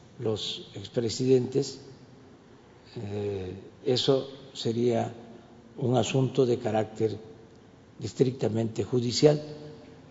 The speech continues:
Políticamente yo considero que aún conociendo todo, que no es poca cosa,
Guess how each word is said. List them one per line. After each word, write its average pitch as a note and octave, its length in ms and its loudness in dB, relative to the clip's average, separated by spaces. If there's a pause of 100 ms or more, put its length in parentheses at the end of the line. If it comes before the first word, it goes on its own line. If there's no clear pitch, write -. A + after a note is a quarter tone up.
(560)
Políticamente F3 920 8
yo E3 200 4
considero C3+ 600 8 (1080)
que - 680 6 (580)
aún E3 580 10 (1080)
conociendo C3 680 4
todo, B2+ 600 6 (680)
que G2 320 -4
no A#2 160 4
es C3 100 0
poca - 420 6
cosa, C#3+ 440 2